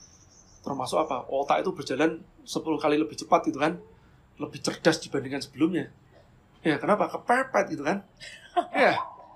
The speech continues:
Speaker 1: apalagi masih pegang idealisme tentang, "Yuk bisnis, jangan sampai nanti dipegang sama asing." Nah, itu pun juga, uh, dapat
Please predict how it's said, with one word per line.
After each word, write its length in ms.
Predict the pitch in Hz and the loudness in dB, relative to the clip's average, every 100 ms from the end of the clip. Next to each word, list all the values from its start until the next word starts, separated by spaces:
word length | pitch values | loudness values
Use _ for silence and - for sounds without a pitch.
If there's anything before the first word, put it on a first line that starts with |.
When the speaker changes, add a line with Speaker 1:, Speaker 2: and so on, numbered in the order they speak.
| - - | -20 -8
Speaker 1:
apalagi 320 | 147 151 180 | -4 -2 0
masih 240 | 214 196 175 | 0 -2 -2
pegang 160 | 180 202 | -2 -2
idealisme 480 | 151 143 147 - 170 165 | -2 -2 -2 -6 -6 -4
tentang, 320 | 160 151 151 - _ _ - | -2 -4 -6 -16 _ _ -6
"Yuk 160 | 160 | -4
bisnis, 400 | - 170 - - | -4 -2 -2 -2
jangan 160 | 135 135 | -4 -6
sampai 320 | 135 131 - - - - _ - _ 139 | -4 -2 -4 -6 -20 -20 _ -20 _ -8
nanti 160 | 135 | -4
dipegang 320 | 143 139 135 | -4 -4 -6
sama 240 | 127 127 127 | -6 -6 -4
asing." 320 | 127 127 117 - - _ _ _ _ | -4 -6 -8 -18 -20 _ _ _ _
Nah, 160 | - 127 | -8 -4
itu 160 | 143 196 | -2 0
pun 80 | |
juga, 320 | 208 147 - - - - - - - - - - - - | 2 2 2 -4 -20 -20 -20 -20 -20 -20 -20 -20 -20 -6
uh, 240 | 127 127 - - | -4 -4 -6 -8
dapat 320 | 117 113 147 | -8 -2 -4